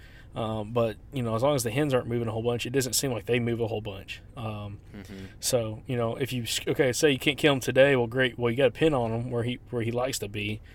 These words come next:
Speaker 1: Uh, you know, come back in the, the following day or the next day you can and try to see if you can kill him again. See if he's in a little better mood, maybe a little more inclined to come in. Um, but, <sighs> uh, to me right now, it's, it's all theories for me 'cause I haven't been out there trying to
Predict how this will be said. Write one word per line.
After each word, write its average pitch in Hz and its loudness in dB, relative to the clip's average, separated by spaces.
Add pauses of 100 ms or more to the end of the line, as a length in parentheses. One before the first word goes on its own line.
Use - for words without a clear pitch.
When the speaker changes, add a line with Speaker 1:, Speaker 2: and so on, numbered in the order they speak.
(340)
Speaker 1:
Uh, 113 -4
you 113 0
know, 110 -2
come 123 2
back 117 6
in 120 4
the, 113 -2
the 117 -4
following 120 2
day 117 6
or 113 2
the 110 -4
next 117 -4
day 117 4
you 110 -2
can 123 -2
and 110 -4
try 123 0
to - -4
see 117 -6
if 110 -10
you 113 -10
can 107 -10
kill 123 -4
him 117 -4
again. 117 -2 (400)
See 160 8
if 147 4
he's 139 4
in 139 4
a - 4
little 139 6
better 135 4
mood, 135 4
maybe 131 2
a 131 2
little 131 2
more 123 2
inclined 123 -2
to 117 -4
come 117 -2
in. 113 -2 (280)
Um, 117 -8 (400)
but, 147 6 (520)
<sighs> - -18
uh, 147 0 (240)
to - -8
me 143 4
right 123 0
now, 131 4
it's, 120 -2
it's - -2
all 120 4
theories 135 2
for 113 -6
me 123 -2
'cause 127 -10
I 127 -8
haven't 131 -6
been 131 -4
out 135 -2
there 147 2
trying 143 -2
to 135 -2